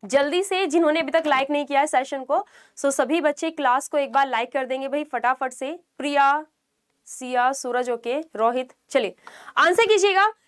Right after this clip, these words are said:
कि पुष्कर शहर किस नदी के किनारे पर स्थित है, यह आपको बताना है। लूनी, चंबल, बनास या फिर पार्वती नदी के किनारे पर स्थित है, आंसर कीजिएगा।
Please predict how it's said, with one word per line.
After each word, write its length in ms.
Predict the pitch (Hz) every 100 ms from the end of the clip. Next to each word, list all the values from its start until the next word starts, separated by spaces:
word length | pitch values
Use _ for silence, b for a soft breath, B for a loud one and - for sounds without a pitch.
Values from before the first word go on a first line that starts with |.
| _
कि 80 | 392
पुष्कर 460 | 392 392 - 453 466
शहर 360 | 392 339 359
किस 300 | 392 453 453
नदी 300 | 370 339 403
के 180 | 381 381
किनारे 400 | 370 311 302 320
पर 240 | 320 302
स्थित 240 | 285 311 302
है, 120 | 349
यह 220 | 262 285
आपको 360 | 285 254 - 262
बताना 380 | 220 202 196 202
है। 120 | 202
लूनी, 500 | 220 339 339 381 392
चंबल, 560 | - 320 302 311 359
बनास 520 | 311 262 269 302 339 294
या 140 | 285
फिर 160 | 285 320
पार्वती 460 | 269 240 254 269
नदी 180 | 254 220
के 140 | 226
किनारे 280 | 220 208 196
पर 160 | 196 190
स्थित 260 | - 190
है, 120 | 180 - B B B -
आंसर 300 | 285 320 359
कीजिएगा। 360 | 277 220 196